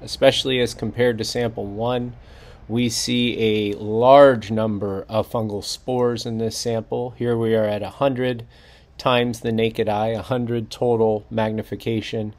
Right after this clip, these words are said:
And the black dots that you see are our fungal spores for the most part.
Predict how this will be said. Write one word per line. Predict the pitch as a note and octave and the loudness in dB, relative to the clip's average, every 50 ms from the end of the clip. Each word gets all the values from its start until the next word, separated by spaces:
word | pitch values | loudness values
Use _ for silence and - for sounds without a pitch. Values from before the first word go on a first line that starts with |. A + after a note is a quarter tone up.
| - - - - - - - - - | -20 -20 -20 -20 -20 -20 -18 -10 -4
And | A2 G#2+ G#2 G#2 G#2 G2+ G#2 G2+ | -2 -2 -2 -2 -4 -4 -4 -6
the | G2+ | -6
black | G2 - B2+ B2+ A#2 A2+ - - - | -2 2 4 4 4 4 0 -4 0
dots | A#2 A2+ A2 A2 - - - - | 2 2 2 2 0 -6 -14 -12
that | - - - - | -12 -12 -10 -8
you | G#2+ | -8
see | - - - A2 G#2 G2+ | -8 -6 -6 -6 -6 -6
are | G2+ - G#2 G#2+ G#2+ G#2 G2+ | -6 -6 -8 -6 -6 -6 -6
our | - G#2 G2+ F#2+ | -6 -6 -6 -6
fungal | - - G#2+ G#2 G#2 G2 F#2+ F#2 | -8 -10 -10 -8 -8 -10 -10 -10
spores | - - - - - A#2+ A2 A2 A2 G#2+ G#2 G2+ F#2+ | -12 -12 -12 -6 -4 -2 0 0 0 0 0 -4 -6
for | - - A2+ G2+ | -10 -8 -8 -8
the | F#2+ G2 | -8 -6
most | G2 G#2+ A#2 A#2 A2 A2+ - - | -6 -4 -2 -4 -4 -6 -8 -6
part. | - A2+ A2 G#2+ G#2+ G#2+ - | -2 0 2 2 2 0 -4